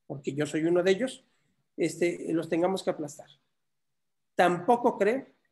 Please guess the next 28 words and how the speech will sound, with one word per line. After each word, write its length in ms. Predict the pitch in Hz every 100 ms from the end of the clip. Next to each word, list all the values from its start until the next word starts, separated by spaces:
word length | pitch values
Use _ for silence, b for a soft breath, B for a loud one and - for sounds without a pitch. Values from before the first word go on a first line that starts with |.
| _ _ _ _ -
que 100 | 165
los 160 | 156
pobres 400 | 156 190 190 190
no 160 | 175 175
tengan 320 | 180 180 175
que 120 | 175
tener 340 | 143 151 151 156
un 100 | 151
lugar. 300 | 139 135 - _ _ _ -
Al 200 | 165 160
contrario, 600 | 160 147 151 170 156 - _ _ -
estoy 340 | 160 143 190
convencido 540 | 185 226 196 202 202 202
que 100 | 170
son 180 | 190 185
los 140 | 180
primeros 380 | 170 170 185 180
que 100 | 165
tienen 240 | 175 170
que 100 | 160
tener 220 | 151 160
un 140 | 165 156
lugar, 240 | 143 135 _ _ _ _ _ _ -
por 180 | 165 160
el 140 | 151
bien 220 | 156 160
de 100 | 202
todos. 480 | 202 175 147 -